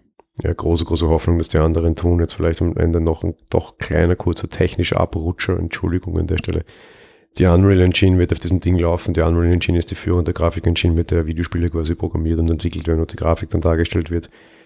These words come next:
Die war bisher nicht auf der Switch lauffähig, die ist zum Beispiel auf dem iPhone lauffähig. Das hat damals dem iPhone einen riesen Boost gegeben, weil es einfach leichter war, Spiele auf dieses Gerät zu portieren.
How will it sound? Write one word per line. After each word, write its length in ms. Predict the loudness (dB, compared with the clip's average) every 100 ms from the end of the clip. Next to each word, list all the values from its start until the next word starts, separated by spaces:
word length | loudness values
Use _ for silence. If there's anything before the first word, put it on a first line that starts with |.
| _ -4
Die 80 | 2
war 160 | 2
bisher 280 | 2 0 2
nicht 240 | 2 0 -4
auf 100 | -8
der 100 | -6
Switch 260 | -4 -2
lauffähig, 540 | -2 -2 -4 -2 -2 -4
die 160 | -6
ist 140 | -6 -2
zum 100 | -2
Beispiel 220 | -2 -6
auf 100 | -6
dem 100 | -4
iPhone 320 | -4 -2 -2
lauffähig. 540 | -2 -4 -4 -4 -4 -12 -20 -20 _ -8
Das 140 | -2
hat 100 | 2
damals 240 | 4 2 2
dem 140 | 0
iPhone 320 | 0 0 2
einen 160 | 2 2
riesen 320 | 0 0 0
Boost 320 | -2 -6 -6
gegeben, 300 | -8 -2 0
weil 80 | 0
es 40 |
einfach 200 | -2 -2
leichter 400 | 0 0 0 -4
war, 120 | -2 -4
Spiele 360 | -4 -4 -4
auf 100 | -4
dieses 480 | -4 -4 -4 -6 -8
Gerät 320 | -4 -2 -2
zu 100 | -4
portieren. 540 | -6 -4 -4 0 0